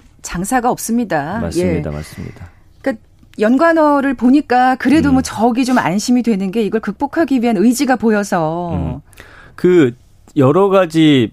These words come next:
Speaker 2: 변화들이 찾아왔는데 참 사람은 적응을 잘하고 뭔가 문제에 부딪혔을 때 이거를 해결해 나가기 위한 또 그런 능력이나 노력들을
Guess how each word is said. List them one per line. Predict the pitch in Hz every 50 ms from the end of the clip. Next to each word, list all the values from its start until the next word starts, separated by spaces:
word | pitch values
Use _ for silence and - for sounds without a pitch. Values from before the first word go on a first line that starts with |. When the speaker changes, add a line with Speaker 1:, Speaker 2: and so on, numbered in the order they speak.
| _ _
Speaker 2:
변화들이 | - - 107 117 131 156 175 170 160 156 151 139
찾아왔는데 | - - 185 180 - 190 170 123 98 98 98 98 98 104 135 147 131 107 101 -
참 | - 160 147 139 143
사람은 | - 185 190 196 196 185 185 175 151 127 - - -
적응을 | - - 113 113 139 165 170 165 143
잘하고 | 123 104 92 90 101 101 110 120
뭔가 | 98 98 104 117 120 139 135 120 104 92
문제에 | 92 104 113 123 123 151 156 135
부딪혔을 | - - 98 110 117 - - 123 107 - - 92 82
때 | - _ 110 104 90 85 -
이거를 | - 104 113 113 123 120 117 110 101 95
해결해 | - 180 170 196 202 196 185 110
나가기 | 90 85 92 98 131 160 165 147 147 131
위한 | 120 117 110 101 95 -
또 | - 95 92 90 85 82 82 - - _
그런 | - 95 90 87 85 85 90 90
능력이나 | 104 113 117 123 127 123 113 107 98 85
노력들을 | 87 90 95 104 - - - - 98 90 82 90 87 82